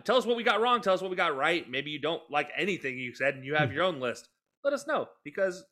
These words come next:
Speaker 1: we're willing to talk about it. We love, we, we love doing these rankings for you guys.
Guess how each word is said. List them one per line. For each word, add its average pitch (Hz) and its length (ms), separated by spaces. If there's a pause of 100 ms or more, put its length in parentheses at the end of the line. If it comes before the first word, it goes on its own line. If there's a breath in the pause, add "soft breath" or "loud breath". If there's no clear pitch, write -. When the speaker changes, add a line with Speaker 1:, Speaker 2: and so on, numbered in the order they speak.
(100)
Speaker 1:
we're 180 120
willing 208 200
to 208 80
talk 214 220
about 117 240
it. - 60 (500)
We 151 60
love, 185 300
we, 175 140
we 170 100
love 185 180
doing 175 140
these 156 140
rankings 151 260
for 151 80
you 143 100
guys. 143 280